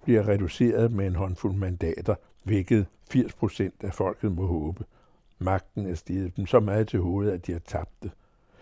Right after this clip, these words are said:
At fortære krænkelsen med begær og bevare vreden til hævnens søde time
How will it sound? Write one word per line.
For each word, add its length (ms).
At 140
fortære 520
krænkelsen 680
med 120
begær 500
og 240
bevare 480
vreden 500
til 160
hævnens 420
søde 400
time 460